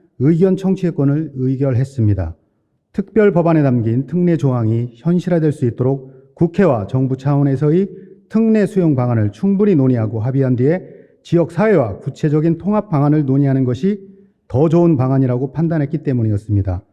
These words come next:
즉, 당시의 의결은 통합의 완성이 아니라 통합 의제를 정책 논의의 장으로 올려놓기 위한 정치적 결단이었습니다.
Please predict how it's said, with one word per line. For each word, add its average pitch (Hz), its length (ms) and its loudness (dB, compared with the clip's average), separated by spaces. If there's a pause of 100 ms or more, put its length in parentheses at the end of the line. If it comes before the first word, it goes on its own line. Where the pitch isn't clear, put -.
(160)
즉, - 600 -2
당시의 175 440 2
의결은 127 480 2
통합의 151 340 -2
완성이 147 440 2
아니라 127 340 0 (360)
통합 190 300 2
의제를 151 500 0
정책 143 480 -4
논의의 165 320 2
장으로 139 500 0 (260)
올려놓기 131 480 0
위한 151 280 -2
정치적 131 500 -6
결단이었습니다. 104 840 -2